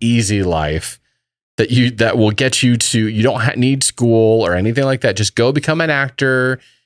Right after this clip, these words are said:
You'll make a ton of money. You'll, it'll be easy and beautiful and fame and fortune." And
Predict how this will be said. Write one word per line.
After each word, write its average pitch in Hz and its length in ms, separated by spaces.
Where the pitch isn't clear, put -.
You'll 95 140
make 104 200
a 113 60
ton 139 240
of 151 120
money. 135 800
You'll, 98 520
it'll 98 240
be 92 280
easy 127 680
and 85 160
beautiful 120 520
and 87 200
fame 131 460
and 95 200
fortune." 123 840
And 143 200